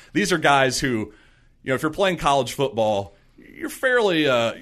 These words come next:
you're used to risk. You know what I mean? Like, some people,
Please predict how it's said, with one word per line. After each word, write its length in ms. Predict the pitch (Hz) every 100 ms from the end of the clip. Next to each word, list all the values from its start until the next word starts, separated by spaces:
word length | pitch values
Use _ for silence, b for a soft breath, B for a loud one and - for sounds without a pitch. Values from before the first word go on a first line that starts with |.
| 147 -
you're 160 | 190
used 300 | 170 175 -
to 80 | 131
risk. 680 | 110 107 80 71 - - - -
You 120 | 127 123
know 80 |
what 100 | 131
I 60 | 131
mean? 340 | 127 131 127 B
Like, 140 | 131 131
some 240 | 196 202
people, 480 | 180 160 151 131